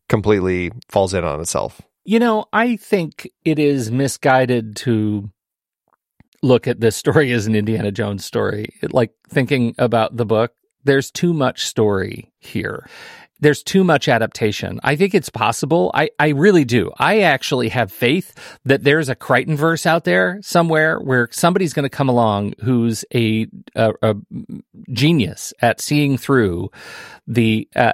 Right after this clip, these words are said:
Speaker 2: abstractness of this particular property and be able to make something really unique out of it. Maybe it's a limited series, uh, you know, on one of the streamers. I don't know. But there's a stro-, there's a story in here somewhere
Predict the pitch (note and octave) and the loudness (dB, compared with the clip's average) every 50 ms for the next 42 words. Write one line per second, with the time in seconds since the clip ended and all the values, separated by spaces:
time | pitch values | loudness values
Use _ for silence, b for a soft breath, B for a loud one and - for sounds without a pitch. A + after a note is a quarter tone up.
0 | - - B2+ B2 A2+ A2 - - - D3+ C#3+ C#3 - - G#2 F2 F#2 - - - | 0 0 0 0 -2 -4 -4 -2 0 0 0 0 -2 -6 -6 -4 -4 -6 -6 -8
1 | - - - - _ _ - - A2 G#2 G2+ G2+ G2 G2 - - _ _ _ _ | -8 -10 -12 -16 _ _ 0 2 2 4 2 2 -2 -4 -10 -16 _ _ _ _
2 | B2 A2+ G#2+ B2 B2 - - - C3 A#2 - C#3 A#2 - B2 A2 G2 - - G#2+ | -6 0 2 2 2 0 -2 -4 -4 -2 -2 -2 0 0 0 0 0 0 0 -2
3 | G2 - G2+ G2+ G2 G2 - G#2+ A2 G#2+ B2 B2+ B2 A#2 A#2+ A2+ - - A#2 A2 | 0 -2 -4 -4 -4 -2 -2 -2 0 2 2 2 4 4 2 2 2 2 2 2
4 | G#2 G2 - - A#2+ G2+ F#2 - F#2 F#2+ F2 - - A2+ A2+ G#2 G2+ G2 F#2+ F#2 | 0 0 0 0 0 0 0 -2 -4 -4 -4 -4 0 2 2 4 2 2 -2 -2
5 | F2+ F2+ F2 - - E2+ F2+ F#2 - - - G#2+ A#2+ B2 C3 C3+ B2+ C3+ B2+ B2 | -2 -4 -4 -4 -4 -4 -4 -6 -8 -10 -6 -2 0 2 2 2 2 2 0 0
6 | - - A#2+ - - B2 A#2+ A2+ A2 A2 G#2+ G#2 G2 - - A2+ G#2+ G2+ G2 F#2+ | 0 0 -2 0 2 2 2 4 4 4 2 0 -2 -6 -2 -2 -2 0 -2 -2
7 | G2 G2 - - - - - - - - B2 A#2+ - A2+ A2 G#2+ G2+ G2 G2+ - | -4 -6 -6 -10 -12 -14 -18 -10 -6 -4 -4 -4 -4 -4 -2 -2 -2 -2 -2 -2
8 | G#2 G#2 G2+ G2 G2 F#2+ G2+ G#2 - - A#2 G#2 F#2 G2 A2 - - - - B2 | -2 -2 -2 -2 -2 -2 -4 -4 -4 -4 -4 -2 -2 -4 -6 -8 -8 -4 -2 0
9 | A#2+ A#2 A2+ G#2+ G2+ G2 F#2 - - B B B B B B B B - C#3 C#3 | 0 0 0 0 0 -2 -4 -6 -10 B B B B B B B B -2 0 2
10 | - C#3+ D3 D3+ D3 D#3 - - - D3+ C3+ C3 C3+ - C3 C#3+ C3 A#2 - - | 4 4 2 2 2 -2 -4 0 2 4 4 4 4 2 2 0 0 0 -2 -6
11 | - - D#3+ D3+ D3+ D3 C#3 B2+ A#2+ G#2+ G2 B2 A#2 A2 G#2 - - B2+ A2+ A2+ | -2 0 2 2 2 2 2 2 0 0 0 0 -2 -2 0 0 0 2 2 4
12 | A#2 A#2 A#2+ B2 A#2+ B2+ C#3 D3+ D3 | 2 2 4 4 4 2 2 0 -2